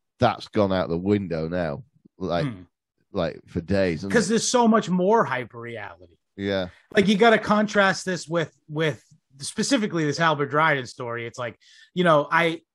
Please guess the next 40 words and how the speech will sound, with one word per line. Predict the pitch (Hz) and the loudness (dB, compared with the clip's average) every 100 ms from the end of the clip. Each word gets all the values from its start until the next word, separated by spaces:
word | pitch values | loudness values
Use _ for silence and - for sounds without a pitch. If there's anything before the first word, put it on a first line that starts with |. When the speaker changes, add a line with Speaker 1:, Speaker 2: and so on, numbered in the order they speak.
| _ _ | _ _
Speaker 2:
all | 240 277 302 | 0 4 6
of | 294 214 | 4 2
the | 220 | 0
news | 202 202 214 240 | 2 2 0 -4
shit | - - 254 254 | -10 -6 -4 -4
I | 196 226 | -4 -6
found, | 220 226 240 254 247 - | -2 0 0 -2 -8 -2
uh, | 220 | 0
like, | 254 | 0
all | - 254 311 | 0 2 4
of | 285 208 | 2 -4
the | |
coverage | 214 247 220 175 143 | -4 -4 -4 -8 -10
for | 170 | -10
the | 156 | -4
most | 151 147 143 | -2 -2 -2
part, | 143 143 | -2 0
obviously | 165 180 156 160 | 0 -2 -4 -8
was | 143 131 | -8 -8
B | 147 | -6
B | 139 123 | -8 -8
C, | - 139 120 - - | -8 -8 -8 -14 -4
but | 180 185 | 0 2
Speaker 1:
Yeah. | |
Speaker 2:
primarily | 180 190 208 269 240 190 | 2 2 4 4 4 0
just | 208 214 | -2 -4
one | 139 180 214 214 - _ _ | -4 -2 0 -2 -6 _ _
north, | 151 165 180 208 - - _ _ | -6 -2 0 0 -2 -18 _ _
<laughs> | - - 208 170 | -8 -6 -6 -4
northern, | 180 190 202 214 196 190 185 | -2 2 4 6 4 2 0
Speaker 1:
Look | 113 | 0
North, | 104 98 | 2 2
Speaker 2:
uh, | - 151 117 87 80 _ _ - | 2 0 0 -2 -6 _ _ -8
Speaker 1:
yeah. | 202 143 - - | -4 -4 -6 -8
Speaker 2:
yeah, | |
Look | 151 214 214 | 0 0 2
North | 196 190 147 139 | 2 4 4 2
was, | 156 143 | -2 -2
like, | 147 | -2
this | 156 139 | -4 -10